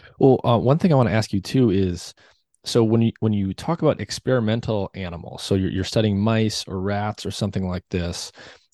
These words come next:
if you give them that high fat, high sugar diet that we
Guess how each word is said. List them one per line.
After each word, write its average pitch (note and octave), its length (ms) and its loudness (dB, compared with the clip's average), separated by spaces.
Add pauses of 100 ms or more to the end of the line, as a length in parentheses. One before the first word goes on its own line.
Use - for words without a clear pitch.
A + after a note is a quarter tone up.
if A#2+ 200 2
you G#2 100 2
give D3+ 320 4
them C#3 220 4
that G#2+ 220 2
high B2 260 0
fat, A2+ 440 0 (240)
high A2 180 -2
sugar G#2+ 300 -2
diet G#2 420 -2
that G2 240 -12
we F#2+ 440 -4